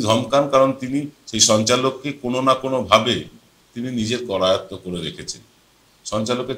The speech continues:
চাকরি চলে যায়, পূর্ণভূষণ বাজপেয়ীর চাকরি চলে গেছে, চাকরি চলে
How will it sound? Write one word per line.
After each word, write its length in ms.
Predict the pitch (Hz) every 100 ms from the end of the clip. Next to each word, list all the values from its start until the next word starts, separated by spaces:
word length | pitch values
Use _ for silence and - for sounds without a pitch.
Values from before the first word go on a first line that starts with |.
| -
চাকরি 280 | 87 - 123 110
চলে 160 | 87 71
যায়, 160 | 60 - _ _ _
পূর্ণভূষণ 480 | 127 123 123 120 123 101
বাজপেয়ীর 400 | 104 - 120 113
চাকরি 240 | 87 - 120 110
চলে 160 | 92 69
গেছে, 200 | 69 - _ _ _ _ _ _
চাকরি 240 | 104 107 127
চলে 140 | 120